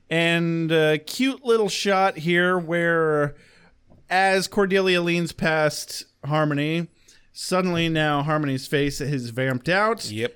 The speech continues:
Speaker 1: As she leans back to where she was, her face goes back to human by the time Cordy sees her again. Oopsie.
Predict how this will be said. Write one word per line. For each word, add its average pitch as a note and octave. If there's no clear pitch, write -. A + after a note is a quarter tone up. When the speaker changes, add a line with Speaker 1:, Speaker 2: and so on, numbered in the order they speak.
Speaker 1:
As D3+
she E3+
leans D3+
back D3+
to D#3
where C#3+
she D#3
was, A#3+
her B3+
face C4+
goes C4+
back C#4+
to C#4
human B3+
by F3+
the F#3
time G3
Cordy G3+
sees G#3+
her E3
again. A2
Oopsie. F#4